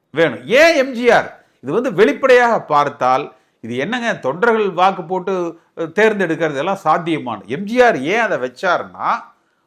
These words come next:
ஒரு சாதிய குரூப்புக்குள்ள இந்த கட்சி போயிடக்கூடாது,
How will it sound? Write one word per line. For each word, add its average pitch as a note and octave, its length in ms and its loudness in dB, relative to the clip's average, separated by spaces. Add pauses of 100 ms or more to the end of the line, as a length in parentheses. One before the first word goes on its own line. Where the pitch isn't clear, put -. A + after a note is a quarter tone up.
(140)
ஒரு G#3+ 200 2 (160)
சாதிய C#4+ 640 4 (260)
குரூப்புக்குள்ள A3 760 2
இந்த F#3+ 140 -2
கட்சி G3 260 -2
போயிடக்கூடாது, C#3+ 680 0